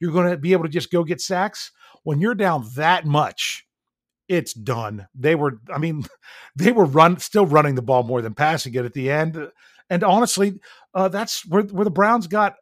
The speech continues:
over a third of their yards was in the last two drives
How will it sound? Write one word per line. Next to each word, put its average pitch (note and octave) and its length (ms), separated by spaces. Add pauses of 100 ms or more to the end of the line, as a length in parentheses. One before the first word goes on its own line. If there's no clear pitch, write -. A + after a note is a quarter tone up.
over A3+ 280
a G#3+ 60
third A3+ 240
of G#3 100
their G#3+ 140
yards F#3+ 460
was C#3+ 140
in E3+ 80
the D#3 80
last D#3+ 360
two F#3 180
drives A#2 680